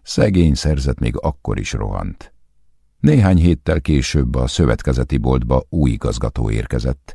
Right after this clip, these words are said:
és nem is akárki, hanem maga Finnur Asgrimsson. Végre egy kis mázli. Talán emlékszel, Finnur nem sokkal korábban fejezte be rendkívül sikeres és hosszú képviselői pályafutását.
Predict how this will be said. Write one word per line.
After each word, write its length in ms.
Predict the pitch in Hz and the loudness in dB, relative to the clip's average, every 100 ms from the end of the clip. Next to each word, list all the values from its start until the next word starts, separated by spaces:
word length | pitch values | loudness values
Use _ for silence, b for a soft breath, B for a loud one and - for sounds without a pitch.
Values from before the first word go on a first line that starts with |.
| b | b
és 160 | - 101 | -4 0
nem 140 | - | 2
is 140 | 107 - | 2 0
akárki, 580 | - - 50 50 60 65 _ _ | -4 -2 -4 -4 -6 -8 _ _
hanem 320 | 85 76 69 | 0 2 4
maga 480 | 82 127 120 104 76 | 4 4 2 0 -4
Finnur 460 | - 113 87 73 - | 0 2 4 2 -2
Asgrimsson. 840 | 71 65 65 64 64 - 64 58 - _ | -2 -2 -2 -4 -4 -4 -6 -8 -12 _
Végre 520 | - 139 135 - - | -4 0 0 0 -2
egy 160 | 65 62 | -2 -4
kis 200 | 58 - | -10 -10
mázli. 540 | 57 55 53 - - - _ _ _ - | -8 -8 -8 -12 -16 -20 _ _ _ -2
Talán 300 | 85 85 85 | 2 2 2
emlékszel, 680 | 85 64 65 - 78 71 69 | 0 0 -2 -2 0 0 0
Finnur 420 | - 69 71 69 | 0 0 0 0
nem 220 | 69 80 | 0 0
sokkal 440 | - 62 - 65 | -2 -6 -4 -4
korábban 480 | - 67 57 62 64 | -2 -4 -4 -4 -6
fejezte 420 | 62 64 65 - | -4 -4 -4 -4
be 120 | 64 64 | -4 -2
rendkívül 640 | 67 67 - 64 58 60 | -2 -4 -6 -6 -4 -6
sikeres 540 | - 71 69 67 67 | -4 -4 -4 -4 -4
és 160 | 62 - | -6 -6
hosszú 520 | - 69 - 67 58 | -6 -6 -6 -6 -6
képviselői 760 | - 65 - 67 62 58 60 62 | -4 -6 -4 -6 -4 -4 -4 -4
pályafutását. 1080 | 58 60 58 - 64 57 58 60 58 - | -4 -4 -4 -8 -6 -6 -6 -6 -6 -10